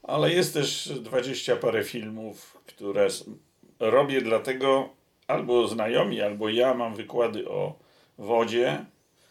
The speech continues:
o po-, potokach górskich, a ponieważ ja nie znoszę PowerPointów, uważam, że to jest jakaś choroba umysłowa, to wolę zrobić film,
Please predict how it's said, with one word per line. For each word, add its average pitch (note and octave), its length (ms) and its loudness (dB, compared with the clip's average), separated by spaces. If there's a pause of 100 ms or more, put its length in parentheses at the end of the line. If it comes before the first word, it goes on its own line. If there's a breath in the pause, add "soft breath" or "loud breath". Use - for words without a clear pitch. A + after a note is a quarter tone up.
(200 soft breath)
o A2 120 -6
po-, - 200 -12 (100)
potokach G2 500 -2
górskich, G#2+ 880 -14 (420 soft breath)
a C3+ 120 -4
ponieważ C3 340 4
ja C3+ 140 4
nie C3+ 240 2
znoszę B2 580 0
PowerPointów, - 1040 -6
uważam, F#2+ 500 -12
że F2+ 100 -16
to - 160 -14
jest F2+ 260 -8
jakaś G2 340 -12
choroba F#2+ 400 -4
umysłowa, - 760 -10 (580 soft breath)
to C3+ 680 6
wolę C3 260 6
zrobić G2+ 360 2
film, D2+ 300 -16